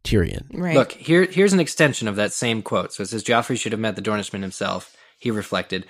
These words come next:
Speaker 3: "but he would have mucked it up, no doubt." I mean, there could have been a war on those hills outside of King's Landing if Joffrey had said one, you know,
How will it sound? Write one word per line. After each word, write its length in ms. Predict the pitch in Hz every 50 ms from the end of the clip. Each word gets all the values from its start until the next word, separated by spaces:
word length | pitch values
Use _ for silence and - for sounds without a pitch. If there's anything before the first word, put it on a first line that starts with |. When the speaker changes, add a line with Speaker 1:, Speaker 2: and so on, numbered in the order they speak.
| - _ _
Speaker 3:
"but 220 | 117 135 147 147
he 100 | 135 156
would 200 | 151 131 117 113
have 100 | 123 127
mucked 320 | 127 110 104 101 - - -
it 100 | 110 104
up, 280 | 123 131 - - -
no 160 | 104 104 104 104
doubt." 320 | 101 143 143 117 - -
I 40 | - - - _ -
mean, 100 | 160 175
there 140 | 196 220 226
could 160 | 220 208 185
have 60 | 165
been 80 | 165 160
a 60 | 147
war 460 | 143 147 180 226 226 170 139 131 127
on 240 | 113 131 143 165 180 170
those 260 | 151 143 131 127 -
hills 500 | - 190 208 143 117 117 117 113 - - -
outside 400 | 151 151 151 - - 147 135 131
of 160 | 131 120 -
King's 260 | - 143 139 135 120
Landing 400 | 139 147 160 165 131 107 107 107
if 260 | 101 - - 120 110 -
Joffrey 460 | - 127 127 127 - - 127 117 110
had 160 | 110 107 104
said 240 | - - 113 107 104
one, 560 | 107 104 120 127 127 123 120 120 120 120 117 - - - - - - - - _ _ -
you 100 | 131 120
know, 240 | 117 107 107 104